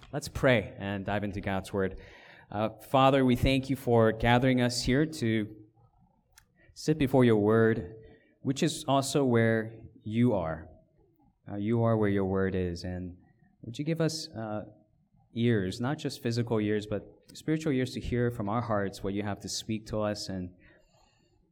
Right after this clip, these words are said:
and let it change us, let it transform us,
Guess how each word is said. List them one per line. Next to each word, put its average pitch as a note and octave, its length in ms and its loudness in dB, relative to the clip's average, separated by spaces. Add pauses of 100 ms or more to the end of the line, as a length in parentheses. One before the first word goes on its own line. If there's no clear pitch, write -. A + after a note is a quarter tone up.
(160)
and A#2+ 160 -6
let C#3 120 -2
it C3 120 -4
change G2 320 -4
us, - 340 -6 (260)
let G#2+ 200 -6
it A#2 80 -6
transform G2 600 -6
us, - 500 -8